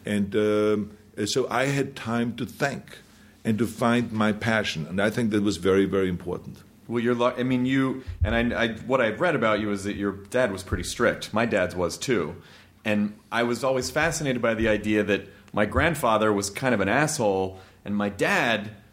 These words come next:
Speaker 2: somehow s-, decided, "I'm not gonna repeat that pattern," and became a really lovely, warm, you know, like, you know, always made sure every time we talked on the phone, "I love you," you know, because his, because of the relationship with his father. So how do you,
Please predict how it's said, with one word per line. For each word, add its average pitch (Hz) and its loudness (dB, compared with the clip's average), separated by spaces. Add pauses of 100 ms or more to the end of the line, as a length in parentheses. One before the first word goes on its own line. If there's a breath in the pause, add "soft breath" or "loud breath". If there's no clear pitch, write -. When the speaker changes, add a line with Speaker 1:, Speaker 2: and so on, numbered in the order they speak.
(180 loud breath)
Speaker 2:
somehow 127 0
s-, - -8
decided, 117 0 (260)
"I'm 135 0
not 139 0
gonna 123 0
repeat 107 -6
that 107 -2
pattern," 92 -2 (280 loud breath)
and 110 -6
became 127 -2
a 120 0
really 127 -4
lovely, 117 0
warm, 110 2
you 104 -4
know, 104 -2
like, 98 0
you 107 -6
know, 104 -2
always 123 2
made 117 -2
sure 120 0
every 113 2
time 113 0
we 107 0
talked - 0
on - -2
the 101 -4
phone, 107 2
"I - 4
love 147 2
you," 143 2
you 120 0
know, 113 4
because 110 -4
his, 117 2
because - -4
of 107 -8
the 113 2
relationship 107 0
with 80 -8
his 151 0
father. 80 0 (240 loud breath)
So - -4
how 208 2
do 220 2
you, 190 0